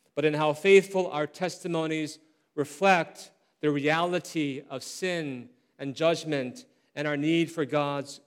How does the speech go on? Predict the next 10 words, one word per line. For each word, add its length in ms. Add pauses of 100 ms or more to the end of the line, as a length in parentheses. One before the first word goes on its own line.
(120)
grace. 880 (1160)
So 140
don't 180
be 80
discouraged 800 (1080)
when 160
you 80
receive 340
such 220
responses, 880